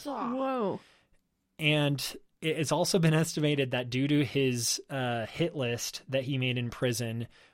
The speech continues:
Speaker 3: more than twenty-five people ended up being
Speaker 2: <gasps>
Speaker 3: killed
Speaker 1: Oh my
Speaker 2: Holy
Speaker 1: God.
Speaker 3: after his
Speaker 2: cow.
Speaker 3: own death.
Speaker 1: After
Speaker 3: Yeah.
Speaker 1: his death. Wow.
Speaker 3: Yeah.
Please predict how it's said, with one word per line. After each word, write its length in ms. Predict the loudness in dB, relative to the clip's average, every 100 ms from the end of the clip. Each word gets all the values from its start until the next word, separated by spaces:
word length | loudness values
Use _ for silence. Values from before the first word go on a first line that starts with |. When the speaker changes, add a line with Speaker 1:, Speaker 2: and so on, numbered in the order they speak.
| _
Speaker 3:
more 240 | 2 4 4
than 160 | 0
twenty-five 680 | -2 -2 0 0 0 -2 -4
people 320 | -8 -4 -4 -4
ended 240 | -6 -6
up 160 | -8 -8
being 260 | -6 -4
Speaker 2:
<gasps> 140 | -6 -6
Speaker 3:
killed 260 | -8 -4
Speaker 1:
Oh 460 | 0 2 2 0 -2
my 120 | -4
Speaker 2:
Holy 80 | -4
Speaker 1:
God. 260 | -2 2 2
Speaker 3:
after 340 | 2 4 4
his 200 | 4 2
Speaker 2:
cow. 240 | 2 2 2
Speaker 3:
own 80 |
death. 360 | -2 -6 -8 -14 _ _ _ _ -10
Speaker 1:
After 180 | -8
Speaker 3:
Yeah. 180 | -6 -6
Speaker 1:
his 180 | -8 -8
death. 240 | -10 -12 -14 _
Wow. 80 | -18 -16 -16 -18 -20 _ _
Speaker 3:
Yeah. 240 | -10 -8